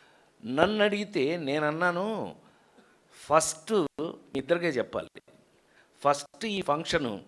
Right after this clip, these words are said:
అమరావతిలో పెడదాం" అన్నా.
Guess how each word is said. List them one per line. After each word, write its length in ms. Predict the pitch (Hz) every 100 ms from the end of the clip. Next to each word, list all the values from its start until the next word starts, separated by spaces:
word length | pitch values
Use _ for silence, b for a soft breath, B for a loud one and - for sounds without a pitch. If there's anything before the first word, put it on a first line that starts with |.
| - _ _ _ _ _ 92
అమరావతిలో 600 | 104 123 131 120 98 73
పెడదాం" 520 | 76 - 65 - - _ -
అన్నా. 220 | 113 87